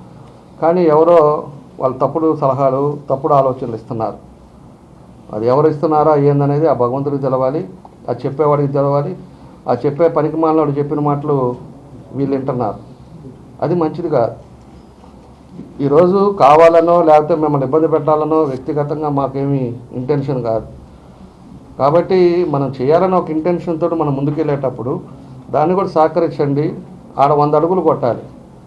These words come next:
అయినా కూడా వంద అడుగులు బాగుండదు, వాళ్ళకు కూడా ఇబ్బంది లేకుండా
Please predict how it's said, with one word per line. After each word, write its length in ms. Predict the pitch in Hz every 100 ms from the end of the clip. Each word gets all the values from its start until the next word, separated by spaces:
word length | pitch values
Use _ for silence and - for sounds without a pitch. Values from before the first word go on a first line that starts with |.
| - - - -
అయినా 240 | 147 170
కూడా 200 | 175 180
వంద 180 | 165 156
అడుగులు 640 | 156 165 175 165 143 143 -
బాగుండదు, 680 | 127 143 165 147 147 160 - - - - - -
వాళ్ళకు 280 | 120 139 151
కూడా 160 | 165 151
ఇబ్బంది 260 | 143 151
లేకుండా 360 | 143 139 143